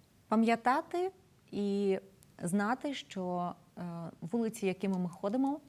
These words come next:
мають велику історію і мають змогу розвиватися. І цей потенціал розвитку лежить на наших плечах, і ми і є творцями наступної історії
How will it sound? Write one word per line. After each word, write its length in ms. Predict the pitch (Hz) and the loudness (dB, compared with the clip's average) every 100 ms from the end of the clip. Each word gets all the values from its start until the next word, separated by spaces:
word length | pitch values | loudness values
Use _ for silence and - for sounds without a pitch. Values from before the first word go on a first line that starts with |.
| - | -10
мають 460 | 190 190 190 180 - - | -4 -2 -2 -4 -8 -6
велику 500 | 170 220 202 196 170 | 0 4 4 2 -2
історію 600 | 160 - 180 196 254 269 - | -2 -2 0 0 -2 -4 -6
і 360 | 180 175 175 170 - - | -2 0 0 -2 -8 -6
мають 380 | 180 196 226 175 | -2 0 0 0
змогу 600 | 160 165 170 185 180 180 - _ - - | -2 -2 0 2 0 0 -8 _ -20 -4
розвиватися. 840 | 175 156 175 156 147 - 143 - - - - - - - | -2 0 0 0 0 -2 -8 -8 -10 -14 -20 -20 -20 -6
І 240 | 175 175 175 - | -2 -2 -2 0
цей 120 | 208 | -2
потенціал 640 | 208 185 196 190 185 180 | 0 -2 0 2 2 2
розвитку 880 | 180 233 226 233 - - 202 196 208 202 - _ _ - | 2 0 0 -6 -6 0 2 2 0 -8 -20 _ _ -4
лежить 520 | 175 175 165 196 - | 0 0 0 -2 -2
на 80 | 180 | 0
наших 360 | 147 143 151 | 0 -2 -8
плечах, 480 | - 156 220 - 294 - _ _ | -4 0 0 -2 -10 -12 _ _
і 100 | 202 | 2
ми 280 | 180 185 247 | 2 2 -2
і 140 | 175 170 | -4 -4
є 240 | 139 160 | -2 -4
творцями 640 | 180 160 - 156 160 175 190 - - - _ - | -2 -8 -2 -2 -2 -6 -12 -20 -20 -20 _ 0
наступної 680 | 175 185 - 165 170 165 165 | 0 2 -2 -4 -2 -2 -4
історії 600 | 160 - 170 156 185 226 | -8 -2 0 2 2 -2